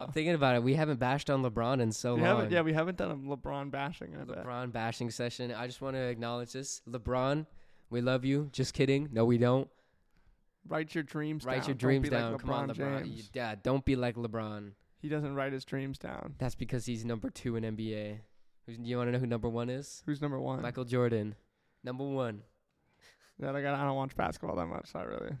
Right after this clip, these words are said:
Speaker 1: <laughs> I don't know either, but Michael Jordan. He's
Speaker 2: Michael
Speaker 1: better than
Speaker 2: Jordan.
Speaker 1: LeBron.
Speaker 2: Yeah, frick LeBron.
Speaker 1: But yeah, don't be like LeBron. Write your dreams down, all right? Write your goals, break it down, and climb. I think that's the biggest thing is just, like, thinking, you wanna think of your goals as that ladder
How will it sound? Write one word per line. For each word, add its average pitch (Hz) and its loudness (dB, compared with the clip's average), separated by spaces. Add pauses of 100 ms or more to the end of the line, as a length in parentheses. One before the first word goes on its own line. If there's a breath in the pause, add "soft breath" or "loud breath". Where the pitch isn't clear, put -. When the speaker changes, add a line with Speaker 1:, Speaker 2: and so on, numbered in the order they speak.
(180)
Speaker 1:
<laughs> - - (240 loud breath)
I - -2
don't 107 0
know 107 0
either, 101 -4
but 104 -10 (180)
Michael 117 -4
Jordan. 107 -2
He's 113 -12
Speaker 2:
Michael 135 0
Speaker 1:
better - 0
than 123 -4
Speaker 2:
Jordan. 131 0
Speaker 1:
LeBron. 107 -12 (280)
Speaker 2:
Yeah, - -14 (200)
frick - -4
LeBron. 135 -4 (260)
Speaker 1:
But 117 -6
yeah, 117 -2
don't 113 -2
be 120 2
like 117 2
LeBron. 107 0
Write 123 2
your 131 0
dreams 123 0
down, 139 -6 (220)
all 113 -12
right? 117 -12
Write 110 -14
your 120 -10
goals, 123 -2
break 123 0
it 117 -4
down, 110 -2
and 107 -16
climb. 101 -8
I 120 -4
think 151 -4
that's 135 -6
the 131 -8
biggest 120 -8
thing 110 -8
is 101 -8
just, 104 -8
like, 107 -6 (180)
thinking, 120 0 (260 soft breath)
you 123 -6
wanna 135 -2
think 139 -4
of 127 -4
your 127 -2
goals 120 0
as 110 -8
that 104 -4
ladder 117 -2